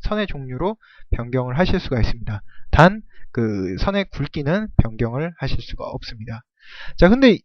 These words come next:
지금 이 기본 세팅이 되어 있는 경우에는,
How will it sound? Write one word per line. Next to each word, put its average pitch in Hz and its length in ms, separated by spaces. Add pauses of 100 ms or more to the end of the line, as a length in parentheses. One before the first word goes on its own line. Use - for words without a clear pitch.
(120)
지금 277 680
이 170 300
기본 285 320
세팅이 262 680
되어 185 460
있는 220 720
경우에는, 151 920